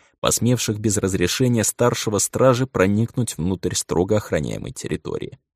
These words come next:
Поправив тяжелую, подозрительно похожую на тело разумного, завернутого в рваные тряпки, ношу на плече,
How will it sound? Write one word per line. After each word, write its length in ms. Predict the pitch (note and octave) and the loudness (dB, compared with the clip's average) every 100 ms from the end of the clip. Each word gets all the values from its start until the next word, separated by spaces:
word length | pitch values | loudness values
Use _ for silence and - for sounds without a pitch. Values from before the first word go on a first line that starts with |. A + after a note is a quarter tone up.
| _ _ _ _ _ _ _ _ _ _ | _ _ _ _ _ _ _ _ _ _
Поправив 500 | F#2 - E3+ E3 C3+ | 4 6 6 6 4
тяжелую, 640 | - A2+ G#2+ D3 A2+ - - | 4 2 6 4 4 -2 -2
подозрительно 640 | - F#2 G2+ D#3 D#3 C3+ A#2 | 2 4 6 4 4 2 4
похожую 640 | A2 - D3 C3+ B2+ A2 | 2 4 4 4 4 4
на 140 | F#2+ | 4
тело 320 | F2+ B2+ B2+ G2+ | 2 4 6 6
разумного, 600 | G2 A#2 C3+ G#2 A#1+ - | 6 4 4 2 0 -2
завернутого 680 | - F#2 F2+ F#2 F2+ F2+ F2+ | -2 0 0 0 0 0 0
в 100 | G2 | 2
рваные 440 | G2 F#2 F2+ F2 | 4 4 4 0
тряпки, 420 | - G2+ - - | 4 4 4 -2
ношу 400 | F#2 F2 C#2 - | 0 0 -2 -4
на 140 | A1+ A1+ | -6 -6
плече, 460 | B1 - B2 B2+ | -6 -2 0 0